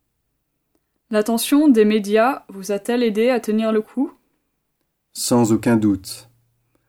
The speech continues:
Speaker 2: À la suite de chaque article écrit à mon sujet, je recevais de nombreux messages de sympathie sur mon portable. D'ailleurs,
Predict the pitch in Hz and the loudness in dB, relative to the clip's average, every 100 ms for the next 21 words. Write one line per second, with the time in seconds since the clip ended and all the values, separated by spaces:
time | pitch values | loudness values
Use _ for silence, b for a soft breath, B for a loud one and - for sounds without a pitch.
0 | _ _ 117 120 120 - 160 - 113 110 | _ _ 2 2 2 0 -2 -2 -4 -2
1 | - 143 139 123 - 127 117 - 127 117 | 0 -2 -2 -6 -4 -4 -4 -8 -6 -6
2 | - 123 110 104 104 - 110 107 127 143 | -4 -2 0 -2 -4 -4 -2 0 0 -2
3 | _ _ _ _ _ - 113 120 135 - | _ _ _ _ _ -4 0 2 0 0
4 | 143 143 139 123 123 123 117 135 135 123 | 0 0 2 2 2 2 2 0 -2 -4
5 | - 131 131 110 107 135 123 120 - 120 | 0 0 0 -4 -4 -4 -2 -6 -4 -8
6 | 147 _ _ _ - 120 120 117 117 - | -8 _ _ _ -8 -2 -2 0 -4 -4
7 | 101 90 87 _ _ _ _ _ _ _ | -6 -6 -14 _ _ _ _ _ _ _
8 | _ - 117 123 123 143 170 - | _ -6 0 2 4 2 0 -8